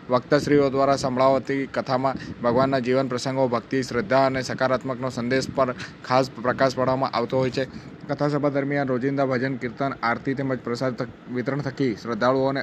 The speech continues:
અદ્ભુત આધ્યાત્મિક આનંદની અનુભૂતિ થઈ રહી છે. આ આયોજનથી સમગ્ર લીંબડીનગર તથા આસપાસના વિસ્તારના લોકોમાં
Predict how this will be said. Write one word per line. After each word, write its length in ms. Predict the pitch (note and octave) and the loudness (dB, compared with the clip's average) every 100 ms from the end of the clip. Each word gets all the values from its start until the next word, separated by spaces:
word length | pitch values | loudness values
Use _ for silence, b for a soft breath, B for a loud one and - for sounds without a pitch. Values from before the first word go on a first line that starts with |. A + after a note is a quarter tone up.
| - | -4
અદ્ભુત 340 | G#2+ C3+ B2+ | -4 -2 0
આધ્યાત્મિક 580 | A2 G2 A#2+ C3+ B2 - - | 0 0 -4 -6 -8 -8 -2
આનંદની 440 | B2 C3 C#3 B2+ - B B | 0 0 -2 -2 -6 B B
અનુભૂતિ 400 | A#2+ C3+ C3 C#3 | 0 2 2 0
થઈ 180 | C3+ C3 | 2 4
રહી 180 | C3 B2+ | 4 2
છે. 200 | C#3 C3+ B B B - | 0 -4 B B B 0
આ 140 | C3 D3 | 6 8
આયોજનથી 560 | C3+ C#3 C#3+ C#3 C#3+ | 8 4 0 0 -4
સમગ્ર 400 | C3+ C3 C3 C3+ | -4 -2 0 0
લીંબડીનગર 500 | B2+ B2+ C#3 C3+ C3+ | 0 0 0 2 0
તથા 260 | C3 B2 - | 0 0 4
આસપાસના 500 | B2 B2+ C3 C#3+ B2+ | 4 2 0 0 -2
વિસ્તારના 380 | A#2+ - C#3 C3 | 0 2 4 2
લોકોમાં 440 | A#2+ C#3+ C#3 A#2+ | 0 0 2 0